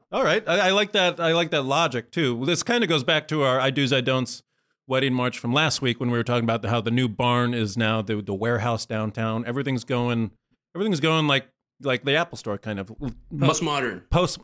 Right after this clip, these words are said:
Speaker 1: pomo, little, little tech inspired. You know what?
Speaker 2: pomo. I don't know if this is pomo. Uh, I know that it, to me, it sounds a little bit like, you know, your stepdad's dental office. No offense.
Speaker 1: Jesus
Speaker 2: Um,
Speaker 1: Christ.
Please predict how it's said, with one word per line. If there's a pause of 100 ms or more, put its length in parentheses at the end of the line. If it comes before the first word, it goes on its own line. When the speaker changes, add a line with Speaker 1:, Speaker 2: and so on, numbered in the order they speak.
(140)
Speaker 1:
pomo, (280)
little,
little
tech
inspired. (380)
You
know
what?
Speaker 2:
pomo.
I
don't
know
if
this
is
pomo.
Uh, (240)
I
know
that (120)
it,
to
me,
it
sounds
a
little
bit
like,
you
know,
your
stepdad's
dental
office. (320)
No
offense. (120)
Speaker 1:
Jesus
Speaker 2:
Um,
Speaker 1:
Christ.